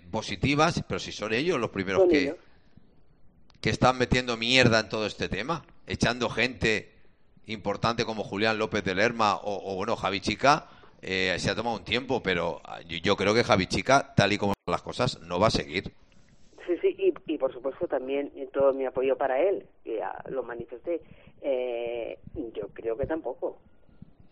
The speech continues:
Speaker 2: Ellos están metiendo gente que que son de su cuerda, que les gusta a ellos, que, y que no, no tienen nada que ver con lo que es el Español, ni que es la casa del Español. Y,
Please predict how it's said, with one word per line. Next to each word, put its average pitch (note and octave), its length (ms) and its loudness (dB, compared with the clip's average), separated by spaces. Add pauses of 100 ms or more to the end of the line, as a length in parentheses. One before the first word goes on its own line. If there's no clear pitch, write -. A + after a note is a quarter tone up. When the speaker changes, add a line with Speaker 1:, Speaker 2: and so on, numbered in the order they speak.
(440)
Speaker 2:
Ellos C3 240 -4
están C3 340 -8
metiendo C#3 440 -2
gente A2+ 380 -6
que B2 340 -2 (400)
que B2 320 -6
son B2+ 380 -10
de B2 100 -10
su - 160 -14
cuerda, C#4+ 500 0
que C3+ 120 -6
les A#2 180 -6
gusta B2 300 -6
a B2 80 0
ellos, C4+ 400 0 (440)
que, A2 840 0 (140)
y F#4 100 -10
que - 220 -12
no, B2+ 160 -10 (100)
no C#3+ 100 -8
tienen B2+ 280 -8
nada C3 180 0
que C#3 160 -4
ver D3+ 220 -4
con C3+ 160 -6
lo A#2+ 120 -8
que B2 240 -8
es C#3 140 -12
el D3 140 -8
Español, E3 520 -8
ni D3+ 80 -10
que B2+ 120 -10
es C3 240 -12
la A#2+ 160 -8
casa A#2 240 -12
del G#2 160 -10
Español. - 480 -16 (800)
Y, A3 80 -6